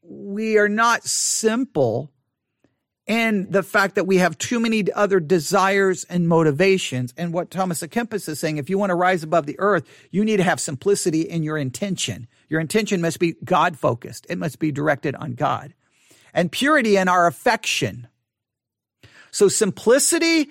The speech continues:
in your intentions, singly focused, simple, not com-, complicated, not complex, I'm gonna glorify God. And in your affections,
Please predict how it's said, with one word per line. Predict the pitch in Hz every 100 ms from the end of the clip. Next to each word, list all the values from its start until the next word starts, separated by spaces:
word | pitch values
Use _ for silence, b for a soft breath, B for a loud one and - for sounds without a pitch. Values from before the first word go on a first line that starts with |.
| B
in | - 208
your | 233
intentions, | 208 - 285 262 - 107 127 180 - _ _ _ _ -
singly | - 254 269 269 247
focused, | - 247 240 240 233
simple, | - 233 240 - 247 240 B -
not | 202 247
com-, | - 233 220 -
complicated, | - 226 214 214 214 202 196 185 - b b
not | 202 165
complex, | 220 214 180 185 185 175 - _ _ _ -
I'm | 190 214
gonna | 214
glorify | 180 208 202 175 170
God. | 175 175 147 147 b b
And | 180
in | 196
your | 202 202
affections, | - 180 - 285 302 - - 143 143